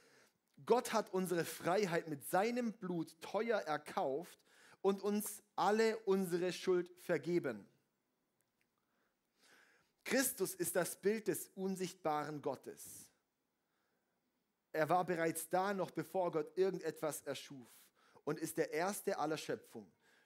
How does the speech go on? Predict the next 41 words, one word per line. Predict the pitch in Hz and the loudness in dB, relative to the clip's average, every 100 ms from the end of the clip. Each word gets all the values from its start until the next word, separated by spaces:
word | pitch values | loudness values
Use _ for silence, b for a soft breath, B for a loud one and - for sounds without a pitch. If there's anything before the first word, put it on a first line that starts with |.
| b | b
Durch | 165 160 - | -2 -2 -4
ihn | 214 240 | -2 0
hat | 202 185 | 0 0
Gott | 196 170 - | 0 0 0
alles | 156 185 175 | 0 0 -2
erschaffen, | 175 165 - 139 - 135 | -4 -4 -2 -2 -4 -6
was | 131 - | -4 -6
im | 131 | -8
Himmel | 120 151 175 190 | -8 -6 -4 -4
und | - 151 | -4 -6
auf | 143 147 | -4 -6
der | - | -4
Erde | 151 117 113 | -4 -2 -4
ist. | - - - _ b b b | -8 -14 -20 _ b b b
Er | - | 2
machte | 190 180 - 175 | 4 2 0 -2
alles, | 147 196 233 226 - | 0 2 2 0 -2
was | 180 - | -2 -2
wir | 175 | -2
sehen | 139 170 175 151 | -2 2 2 0
und | 131 120 | -4 0
das, | 165 185 - - | 2 0 -4 -4
was | 143 147 | -4 0
wir | 196 | 0
nicht | 180 214 202 - | 0 0 -4 -10
sehen | 135 120 104 | -8 -8 -8
können. | 104 101 - _ b b b | -14 -18 -20 _ b b b
Ob | 147 147 | -4 -2
Könige, | - 196 196 190 190 175 131 | 0 2 4 4 2 2 2
Reiche, | 160 180 180 190 | 2 2 0 -2
Herrscher | 160 131 143 143 - 147 139 | 0 0 -2 -2 -4 -6 -4
oder | 135 131 | -4 -4
Gewalten. | 123 117 107 - 82 _ B B B | -6 -6 -8 -10 -20 _ B B B
Alles | 175 240 262 | 2 2 2
ist | 208 - 139 | -2 -4 0
durch | 185 240 233 - | 2 4 2 -2
ihn | 208 | -4
und | 185 | -2
für | - - 196 | -6 -2 -2
ihn | 190 175 | 0 -2
erschaffen. | 151 143 - 120 - 104 | -2 -4 -4 -4 -6 -20